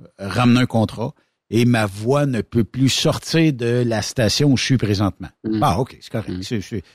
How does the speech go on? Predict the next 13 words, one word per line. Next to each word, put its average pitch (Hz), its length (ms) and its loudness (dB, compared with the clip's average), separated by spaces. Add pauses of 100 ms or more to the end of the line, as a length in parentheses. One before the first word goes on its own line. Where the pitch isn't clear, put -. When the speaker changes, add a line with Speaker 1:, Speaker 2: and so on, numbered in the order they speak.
(140)
Speaker 1:
c'est 143 160 0
de 120 60 0
bonne 110 200 2
guerre, - 300 -10
puis - 80 -8
c'est, 113 160 2
c'est, 101 240 0
c'est 113 140 -6
correct 110 280 -4
aussi 143 240 -6
parce - 320 -4
que, 196 240 2 (920)
bon, 98 320 -2